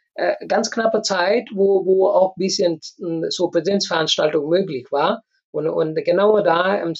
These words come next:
im September haben wir dann auch zweitägige Präsenzveranstaltung gemacht und dann Follow-up, alles, alles über digital gemacht. Also viele, viele in, in digitale Richtung.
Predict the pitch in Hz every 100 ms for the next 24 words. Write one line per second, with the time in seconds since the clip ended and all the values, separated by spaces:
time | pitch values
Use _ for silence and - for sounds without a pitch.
0 | - 175 156 165 156 175 165 160 147 151
1 | 156 147 147 151 151 147 - 143 147 143
2 | 147 139 - 143 196 190 196 175 - 160
3 | 165 156 156 160 - _ _ _ - 151
4 | 156 156 - 151 160 - 147 143 - -
5 | 139 139 - - 139 135 - 135 127 120
6 | 127 123 131 120 110 - 127 - _ -
7 | 131 - 127 - _ _ - - 185 160
8 | - 196 196 180 170 165 156 175 151 151
9 | 147 147 135 135 135 135 - 147 -